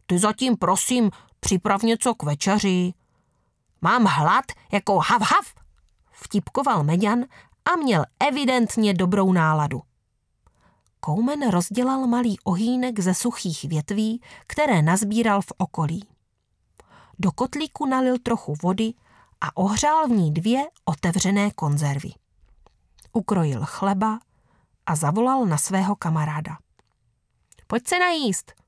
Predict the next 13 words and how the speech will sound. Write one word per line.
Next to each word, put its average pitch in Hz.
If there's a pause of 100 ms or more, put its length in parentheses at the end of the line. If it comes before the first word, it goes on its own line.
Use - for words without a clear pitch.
(200)
už -
to 254
mám 285
hotové.“ 233 (1700)
Stan 247
už -
stál 202 (540)
a 160
Meďan 220
se -
nenechal 247
dvakrát 190
pobízet. 170